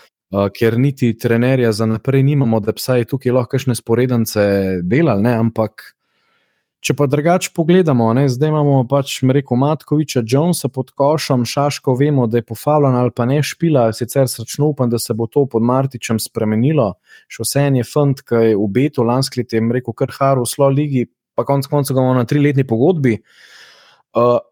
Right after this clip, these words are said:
pol je pa to že nekako to, a ne. Pol so pa še malo oni dvesto minus centijev,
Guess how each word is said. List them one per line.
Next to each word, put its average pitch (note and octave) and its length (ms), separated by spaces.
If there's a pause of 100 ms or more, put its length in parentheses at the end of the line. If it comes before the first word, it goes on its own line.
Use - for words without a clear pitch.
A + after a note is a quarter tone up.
(140)
pol G#3 180
je A3+ 80
pa F#3+ 180
to A#3+ 240
že G#3+ 140
nekako G#3 400
to, B3+ 160
a A2+ 100
ne. B2 140 (240)
Pol D#3+ 160
so - 160
pa D#3 140
še D#3 180
malo F3 240
oni D3+ 260
dvesto C#3 480
minus D3 380
centijev, A#2+ 800